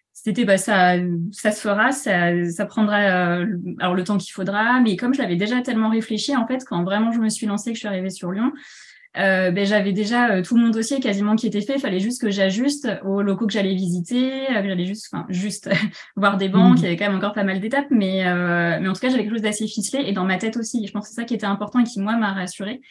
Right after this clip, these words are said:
Speaker 1: C'est que je n'y suis pas allée sur un coup de tête non plus.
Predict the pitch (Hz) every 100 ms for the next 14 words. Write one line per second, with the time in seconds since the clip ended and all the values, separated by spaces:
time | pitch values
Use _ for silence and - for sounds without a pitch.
0 | - - _ _ _ - 208 196 196 190
1 | 208 175 233 233 226 208 - - 208 202
2 | 185 170 254 -